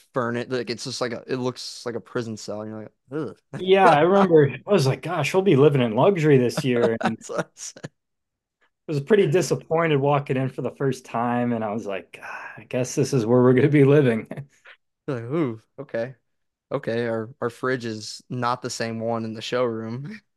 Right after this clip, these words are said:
Speaker 2: Yeah, it's not the same one, not the same stove. The bedrooms, I mean, those mattresses were pretty brutal. Um, those carpets were nasty in a bedroom. My goodness.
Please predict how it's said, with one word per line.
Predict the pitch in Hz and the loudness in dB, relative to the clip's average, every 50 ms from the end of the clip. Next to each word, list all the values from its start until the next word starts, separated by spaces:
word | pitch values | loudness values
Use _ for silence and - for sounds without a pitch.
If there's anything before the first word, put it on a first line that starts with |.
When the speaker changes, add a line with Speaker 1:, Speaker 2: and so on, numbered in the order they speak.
| _ _ | _ _
Speaker 2:
Yeah, | - 160 160 143 117 107 110 | 2 4 4 4 4 2 0
it's | 113 120 135 120 | 0 -2 -2 0
not | 135 127 139 143 156 156 165 | 0 0 0 0 0 -2 -4
the | 139 - - | -6 -6 -6
same | 151 143 143 135 131 | -4 -2 0 0 0
one, | 131 135 139 135 139 135 139 135 | 0 2 2 2 2 0 0 -2
not | 131 135 139 139 | -2 -4 -4 -4
the | 143 135 | -6 -6
same | 139 - 156 143 139 127 | -4 -2 0 0 0 0
stove. | - - - 135 127 127 127 127 127 131 127 127 123 113 113 - _ _ _ _ _ _ _ - - _ _ - - | -2 -4 -2 0 2 4 4 4 4 2 2 0 -2 -4 -8 -14 _ _ _ _ _ _ _ -20 -20 _ _ -12 -8
The | 240 226 | -8 -6
bedrooms, | 214 - 131 135 127 123 120 - - 127 127 127 127 127 127 123 120 117 - - - - | -4 -2 -2 -2 -2 -2 -6 -6 -2 0 2 2 2 2 2 2 0 -2 -4 -12 -8 -6
I | 110 110 107 | -6 -4 -4
mean, | 110 107 110 110 | -4 -4 -4 -2
those | 104 104 104 98 | -2 -2 -2 -2
mattresses | 101 104 113 120 123 127 - 123 113 - - 120 107 110 | -2 -2 0 0 0 0 -2 -4 -6 -4 -4 -2 -2 -2
were | 113 104 | -2 -2
pretty | - - 113 110 104 | 0 -2 -2 -2 -2
brutal. | 101 104 107 110 110 107 110 107 107 107 104 101 - _ _ _ _ _ _ _ _ _ _ _ _ _ _ - | -4 -4 -2 -2 0 2 2 2 2 2 0 -2 -6 _ _ _ _ _ _ _ _ _ _ _ _ _ _ -12
Um, | - 101 98 98 98 95 95 95 95 92 - 85 - - | -10 -8 -6 -6 -6 -8 -8 -10 -12 -12 -14 -16 -12 -2
those | 113 120 143 139 | 2 4 4 4
carpets | 143 - - - 127 127 123 - 101 - - | 2 0 0 2 2 2 2 0 -2 -4 -4
were | 104 92 | -8 -6
nasty | 95 98 98 98 101 107 104 - - - 107 95 95 | -4 -2 -2 0 0 0 -2 -2 -4 -6 -4 -2 -2
in | 95 95 | -2 -2
a | 92 | -4
bedroom. | 87 98 98 107 107 104 113 120 120 120 113 | -2 0 0 0 0 2 2 4 4 4 4
My | 110 110 110 | 2 0 0
goodness. | 101 - 98 98 98 98 92 87 85 - - - - - | -2 -2 -2 -4 -4 -4 -8 -10 -10 -12 -14 -18 -18 -12